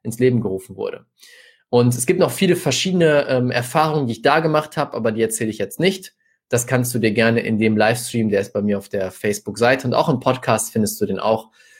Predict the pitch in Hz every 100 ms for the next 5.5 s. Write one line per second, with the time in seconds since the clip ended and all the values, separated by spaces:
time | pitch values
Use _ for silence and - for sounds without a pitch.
0 | _ 107 98 104 101 - 110 120 104 101
1 | 107 98 98 98 95 - 104 104 107 101
2 | 107 107 95 - 101 101 95 92 - -
3 | 90 87 87 95 - 120 _ _ _ _
4 | _ _ - - 110 107 - 113 110 104
5 | - 107 101 - -